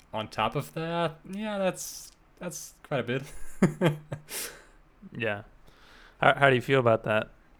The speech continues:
Speaker 1: It's, it's funny because just this week, my fiance,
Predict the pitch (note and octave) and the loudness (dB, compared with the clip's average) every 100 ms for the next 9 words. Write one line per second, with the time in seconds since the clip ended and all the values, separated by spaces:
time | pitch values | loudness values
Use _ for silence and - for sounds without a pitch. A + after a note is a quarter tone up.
0 | _ - - - - - - - - D#3 | _ -20 -20 -18 -18 -20 -20 -20 -8 -4
1 | D#3 - - - - D#3 D3+ - - F3 | -4 -4 -12 -16 -4 -2 -2 -8 -4 0
2 | F3+ D3 B2+ B2 C#3+ C#3 - - D3+ D3+ | 2 0 -2 0 0 0 -2 0 0 0
3 | - C#3 - C3 D3+ D#3+ D3 C3+ B2+ - | -2 -2 -2 -4 -2 0 -2 -2 -4 -4
4 | A#2+ C3 D3+ - B2 B2 | -4 -4 -4 -4 -2 -2